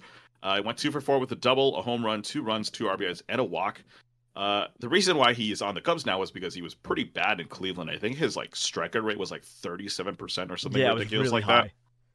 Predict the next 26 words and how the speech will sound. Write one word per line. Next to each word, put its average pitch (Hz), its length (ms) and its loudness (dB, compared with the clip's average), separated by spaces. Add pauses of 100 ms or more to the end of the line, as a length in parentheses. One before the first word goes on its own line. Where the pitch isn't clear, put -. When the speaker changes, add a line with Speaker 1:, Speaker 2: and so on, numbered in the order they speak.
Speaker 1:
Like, 156 160 6
he 185 80 -4
was 180 140 6
still 214 180 4
hitting 160 220 2
homers, 113 400 2
but 107 260 0
basically 104 500 0
every 101 460 -2 (400)
other 117 180 4
time 107 240 4
he 101 100 2
came 92 220 -2
to 92 80 -2
the 80 80 -6
plate, 87 300 -2
it 85 60 -2
was 82 160 -4
just, - 240 -6
like, 80 300 -8
an 80 120 -10
empty 82 380 -10
plate 80 240 -8
<laughs> - 20 -6
appearance. 87 520 -8
So, - 340 -4